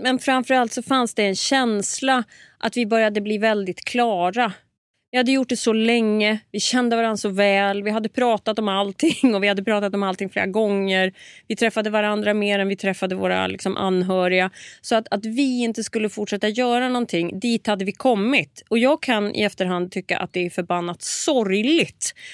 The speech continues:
att vi inte vårdade radarparet bättre.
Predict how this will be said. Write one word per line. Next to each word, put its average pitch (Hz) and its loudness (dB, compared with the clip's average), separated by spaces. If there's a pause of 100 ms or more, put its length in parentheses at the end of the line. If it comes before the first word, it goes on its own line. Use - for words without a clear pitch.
(100)
att - -2
vi 196 -4
inte 175 -2
vårdade 202 2
radarparet 196 0
bättre. - -4